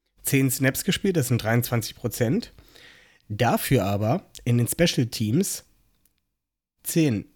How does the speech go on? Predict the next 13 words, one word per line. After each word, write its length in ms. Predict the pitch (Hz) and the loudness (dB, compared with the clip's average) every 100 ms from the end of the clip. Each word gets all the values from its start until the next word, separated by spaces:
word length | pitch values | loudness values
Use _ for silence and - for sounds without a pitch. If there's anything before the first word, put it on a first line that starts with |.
| - | -12
Snaps, 520 | - 107 139 - - | -2 0 0 -4 -6
achtundvierzig 680 | 117 131 - 120 107 - - | -2 -2 0 -2 -2 -6 -8
Prozent, 520 | 113 - 113 151 - - | -8 -2 0 0 -2 -6
sprich, 400 | - 127 120 - | -4 -2 -2 0
er 80 | 113 | -2
hat 220 | 120 135 | 0 0
wohl 300 | 123 127 - 156 | 2 0 0 0
<clears throat> 520 | 170 - 160 175 190 _ _ - | 0 0 0 0 -4 _ _ -2
die 100 | 131 | 0
Defensive 520 | 127 185 143 120 110 110 | 2 0 2 0 -2 -6
Special 400 | - 110 104 101 | -2 -2 0 -2
Team 220 | 110 95 | -2 -2
Snaps 500 | - 107 - - | -2 -2 -2 -6